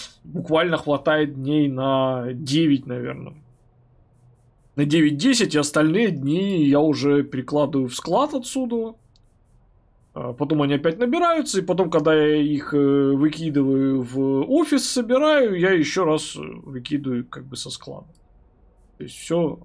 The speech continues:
отлично. То есть здесь у нас, э, здесь на этой планете у меня максимум копается сорок восемь, поэтому больше нет смысла просто сделать. На другой планете у меня копается чуть побольше, там у меня копается пятьдесят четыре.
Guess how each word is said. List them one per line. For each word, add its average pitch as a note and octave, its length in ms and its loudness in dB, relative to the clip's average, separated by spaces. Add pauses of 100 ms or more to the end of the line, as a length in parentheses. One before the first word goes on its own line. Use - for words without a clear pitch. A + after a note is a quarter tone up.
отлично. - 480 -14 (420)
То C#3+ 60 -4
есть D3+ 100 0
здесь E3+ 180 0
у D#3 40 -4
нас, C#3+ 340 -4
э, C#3 520 -8
здесь E3+ 420 -2
на E3 180 0
этой D#3+ 260 0
планете D3+ 500 0
у C#3+ 40 2
меня D3 160 0
максимум C#3+ 600 -2
копается C3+ 1080 -4 (840)
сорок C#4+ 380 -2
восемь, C4 400 0 (720)
поэтому C#3 360 0
больше C#3+ 360 0
нет C#3 180 -2
смысла C#3 480 -4
просто D#3+ 420 -16
сделать. D3 380 -14 (960)
На C#3 100 -2
другой F3+ 300 2
планете F3 400 2
у C#3+ 80 2
меня D#3 220 -2
копается D3 540 -4
чуть C3+ 240 -12
побольше, C3 640 -8
там C3 160 -14
у C#3 60 -12
меня C3 200 -12
копается C3+ 540 -6
пятьдесят C3 320 -6
четыре. - 680 -10